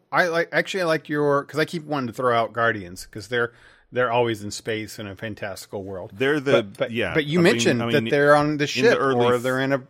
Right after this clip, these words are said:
Speaker 1: a
Speaker 2: early
Speaker 1: bar or
Speaker 2: phases, uh, the Guardians trilogy is definitely the,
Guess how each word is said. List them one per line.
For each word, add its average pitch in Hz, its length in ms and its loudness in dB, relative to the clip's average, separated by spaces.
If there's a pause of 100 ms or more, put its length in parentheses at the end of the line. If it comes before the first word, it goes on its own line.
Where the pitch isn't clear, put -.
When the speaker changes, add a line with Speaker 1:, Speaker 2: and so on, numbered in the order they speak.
Speaker 1:
a 123 60 -6
Speaker 2:
early 120 120 0
Speaker 1:
bar 156 280 6
or 104 40 4
Speaker 2:
phases, 104 840 -2 (160)
uh, 98 240 -8
the 92 140 -10
Guardians 101 720 -4 (240)
trilogy 92 480 -8
is 85 160 -12
definitely 90 600 -10
the, 78 540 -16